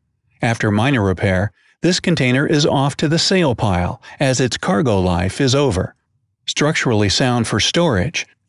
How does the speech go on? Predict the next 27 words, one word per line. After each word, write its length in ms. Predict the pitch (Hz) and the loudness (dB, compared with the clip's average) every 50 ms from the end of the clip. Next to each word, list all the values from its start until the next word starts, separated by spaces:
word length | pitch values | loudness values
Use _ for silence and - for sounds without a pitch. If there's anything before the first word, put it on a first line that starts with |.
| _ | _
the 80 | 160 139 | 0 2
unit 340 | 139 170 202 208 196 - - | 2 4 2 2 2 2 2
will 160 | 175 170 170 | 2 0 2
vary 460 | 143 156 175 160 120 101 95 95 101 | 2 2 2 2 2 2 2 0 0
cosmetically 920 | - - 147 135 127 139 160 165 196 185 135 98 - 104 95 92 101 123 123 | 0 0 0 0 0 0 0 0 2 2 0 0 0 0 0 2 0 0 0
based 300 | 117 107 104 101 - - | 0 0 0 0 0 0
on 180 | 107 110 120 | 0 2 2
age. 460 | 147 147 98 87 - - - - - - _ _ _ _ _ - - - 180 | 0 0 -2 -4 -6 -6 -10 -10 -12 -12 _ _ _ _ _ -20 -6 -4 -2
Expect 420 | 170 170 180 - 220 220 - - | -2 -2 -2 -2 -2 -2 0 0
rust, 520 | 175 151 143 127 117 120 131 - - - - _ - | 0 2 2 2 2 0 -2 -4 -6 -12 -12 _ -2
dents, 540 | 127 127 117 110 113 123 - - - - - - | 0 0 2 2 0 0 -2 -4 -4 -6 -4 -2
and 120 | 156 156 160 | -2 -2 0
patchwork. 640 | - 127 104 92 - - 107 95 87 - - - - _ _ _ _ _ _ _ _ _ | 0 0 0 0 0 0 0 -2 -2 -4 -8 -16 -20 _ _ _ _ _ _ _ _ _
The 80 | - 120 | -2 0
unit 340 | 110 123 147 147 120 117 - | 2 2 2 2 2 2 2
is 160 | 131 107 - | 0 0 0
typically 480 | - 175 170 - 135 - 117 107 110 117 | 0 -2 0 0 -2 0 0 0 2 2
seven 400 | - - 180 160 156 170 165 143 | 0 0 0 2 2 2 0 0
to 100 | 165 170 | 0 -2
twenty 360 | - - 196 185 151 113 104 | -2 -2 -2 0 0 0 0
years 320 | 98 104 95 92 87 92 | 0 0 0 2 2 2
old. 340 | 104 92 90 90 - - - - _ _ _ _ _ _ _ _ - - - - | 2 0 0 -2 -4 -6 -10 -18 _ _ _ _ _ _ _ _ -20 -8 0 0
If 160 | 220 214 - | 0 0 2
the 140 | 196 180 175 | 2 2 2
estimate 380 | 160 156 - 143 135 127 127 | 2 2 0 0 0 0 0
is 140 | - 131 117 | 0 0 0
declined, 680 | - 123 107 - - 123 113 101 90 87 87 - - | 0 0 -2 0 0 0 0 0 0 0 -2 -4 -6